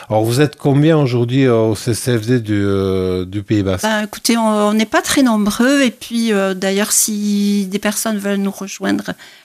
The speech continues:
Speaker 2: elles sont les bienvenues. Mais, euh, on, on continue quand même, euh, à, à travailler, à essayer de déployer le plus possible notre message. Et, euh, cette année particulièrement, euh, avec un message d'espérance.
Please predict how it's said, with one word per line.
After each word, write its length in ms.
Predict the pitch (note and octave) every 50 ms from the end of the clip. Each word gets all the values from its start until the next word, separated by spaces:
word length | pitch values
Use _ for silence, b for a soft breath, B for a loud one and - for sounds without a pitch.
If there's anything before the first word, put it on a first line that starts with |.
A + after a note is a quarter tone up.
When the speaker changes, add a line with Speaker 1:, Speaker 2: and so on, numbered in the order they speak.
| B B
Speaker 2:
elles 100 | G3 G3+
sont 200 | - - G#3+ G#3
les 120 | G3+ G3
bienvenues. 560 | G3 G3 G3 G3 G3+ G#3 G3+ G#3 G#3+ C#4 - - B B B B B B B B B B -
Mais, 320 | A3 A#3 C4 D4 D#4 D#4 D4
euh, 380 | A#3+ A3 G#3+ G#3 G3+ G3+ G#3 G#3
on, 320 | G3+ G3+ F#3 G3+ A3 A3+ - -
on 100 | G#3+ A3
continue 520 | - C#4+ C4+ C4+ - - C4+ C4+ C#4+ D4
quand 220 | - - B3+ A#3+ A#3+
même, 240 | A#3+ A#3+ B3+ B3 A#3
euh, 220 | A3 G#3 G#3 -
à, 460 | - - G#3+ G#3 G#3 G3+ G3+ G3+ G3+ G3+ B B B B B B
à 120 | - A3
travailler, 640 | A3+ - - A3+ G#3+ G3+ G#3 G3 F#3+ G3 A3+ C4+ D4
à 100 | B3+ A3
essayer 320 | A3+ G#3+ - B3 B3 B3 A#3
de 120 | G#3 A#3
déployer 760 | G#3 G#3 B3 A#3+ - - B3+ A#3+ A#3+ A#3 A#3+ B3 B3+ B3+ B3 A#3+
le 100 | A#3 A3+
plus 200 | - - A#3+ -
possible 440 | - B3 A3+ - - A#3+ A#3 A#3
notre 340 | A3 A3 A3+ - - - B3+
message. 680 | A#3 A3+ G#3+ G#3 - - G#3 G3 A3 C4 C4+ - - G#3 G3+ B B B B B B B B B
Et, 260 | G3+ G#3 G3+ G3 F#3+
euh, 300 | F#3 F#3 F#3 F3+ F#3 F#3
cette 240 | F3+ - A#3 G#3 -
année 260 | G#3 G#3 G#3+ A3+ A3+
particulièrement, 1000 | A3 - G#3 - - - - - G#3+ G#3+ G#3 G#3 - G3+ G3 G3 G#3+ A#3 A#3 A3
euh, 100 | G3+ F#3+ F#3+ B B B B B B B
avec 220 | F#3+ G3+ G#3 -
un 80 | G3+ F#3+
message 420 | G3+ G3+ - - A3 G#3+ G#3 G3
d'espérance. 840 | F#3+ G3+ G3+ - - G#3+ G#3 - - G3+ G3 G3 G3 - - -